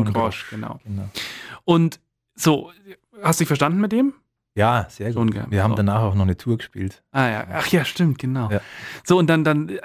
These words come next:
Speaker 2: aber zur Live-Show, also zur letzten Show, war dir dann klar, „Oh, das kann ich hier heute echt rocken,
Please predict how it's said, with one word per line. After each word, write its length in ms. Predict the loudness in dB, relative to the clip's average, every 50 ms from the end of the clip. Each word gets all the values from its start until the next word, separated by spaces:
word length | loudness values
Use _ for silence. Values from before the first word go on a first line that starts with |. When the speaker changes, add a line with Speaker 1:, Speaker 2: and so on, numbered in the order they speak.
| -10 -4
Speaker 2:
aber 180 | 0 0 0
zur 140 | 2 2 0
Live-Show, 360 | 2 0 0 -2 -2 -2 -2
also 200 | -2 -2 -4 -2
zur 120 | -2 0 0
letzten 280 | 0 0 0 -2 -4
Show, 360 | 0 0 0 0 0 -2 -6 _ _ _ _ _ _
war 460 | _ -16 -14 -4 0 0 2 2 0 -2
dir 200 | 0 0 2 2
dann 200 | 2 0 0 0
klar, 480 | 0 0 0 0 0 -2 -4 -6 -10 _ _ _ _ _ _ _ _ _ _ _ _ _ _ _ _ _
„Oh, 220 | 0 2 2 2 0 -4 _ _ _ _ _
das 200 | -2 -2 -2 0
kann 160 | 0 0 2
ich 120 | 2 0 0
hier 100 | 2 0
heute 140 | 0 0 0
echt 220 | -6 -6 -6 -4 -2
rocken, 420 | -2 -4 -2 _ -2 -2 -2 -4